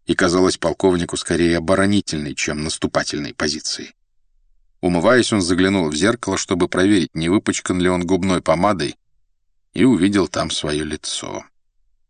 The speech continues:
"У этого лица такой вид, будто его высек из дерева бездарный ремесленник", — подумал он. Он стал рассматривать рубцы и шрамы, оставшиеся еще с тех времен, когда не умели делать пластических операций,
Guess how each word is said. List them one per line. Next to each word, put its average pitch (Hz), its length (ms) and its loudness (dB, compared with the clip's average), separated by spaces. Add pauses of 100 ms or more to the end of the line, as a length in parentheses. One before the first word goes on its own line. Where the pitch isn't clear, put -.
(380)
"У 58 60 -6
этого 87 340 2
лица 90 500 2 (260)
такой 78 380 0
вид, 80 220 2
будто 82 340 2
его 82 200 2
высек 85 400 0
из 78 180 0
дерева 82 420 2
бездарный 82 800 0
ремесленник", — - 800 -4 (160)
подумал 73 440 -8
он. - 200 -18 (1160)
Он 151 120 4
стал 143 280 4
рассматривать 113 640 2
рубцы 107 400 2
и 104 60 2
шрамы, 92 420 2
оставшиеся - 640 0
еще 82 240 0
с - 100 -4
тех - 260 -2
времен, 87 360 0 (240)
когда 90 320 2
не 95 140 2
умели 113 400 2
делать 87 320 0 (100)
пластических 85 720 -4
операций, 95 560 -2